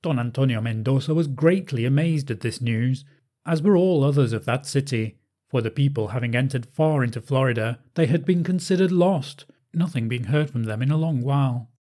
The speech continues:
And it appeared to him to be a thing impossible that without a fortress to which they might betake themselves, or support of any sort,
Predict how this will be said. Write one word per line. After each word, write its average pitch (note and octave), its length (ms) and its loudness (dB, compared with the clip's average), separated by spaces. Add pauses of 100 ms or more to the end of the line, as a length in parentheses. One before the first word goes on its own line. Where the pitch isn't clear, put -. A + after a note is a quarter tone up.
(520)
And D#3+ 120 -2
it E3+ 140 -4
appeared G3 380 0
to C#3 80 0
him G#2+ 420 -4
to D3+ 80 -2
be D#3 120 2
a D#3+ 80 0
thing E3+ 240 0
impossible D#3 880 -2
that A#2+ 180 -4
without B2+ 280 0
a A#2 40 -6
fortress E3 600 0
to B2 140 -8
which A#2 200 -6
they A#2 140 -4
might A#2+ 300 -2
betake E3+ 340 -2
themselves, B2+ 600 -2 (220)
or D3 100 0
support D3 400 2
of A#2+ 60 0
any C#3 260 2
sort, A#2+ 540 0